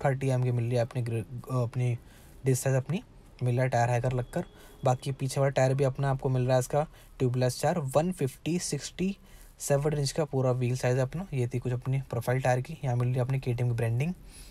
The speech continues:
ये मिल रहे हैं इसके आपको ग्रिप हैंडल। भाई वैसे सेफ्टी हो रही है, बाइक अगर गिरती है ना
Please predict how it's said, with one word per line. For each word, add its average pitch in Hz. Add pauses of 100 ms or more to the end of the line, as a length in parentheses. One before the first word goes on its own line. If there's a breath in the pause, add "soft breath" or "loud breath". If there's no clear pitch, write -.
(160 loud breath)
ये 131
मिल 127
रहे 127
हैं 127
इसके 127
आपको 123
ग्रिप 120
हैंडल। 131 (460 loud breath)
भाई 151
वैसे 160
सेफ्टी 143
हो 127
रही 131
है, 147
बाइक 143
अगर 147
गिरती 147
है 160
ना 185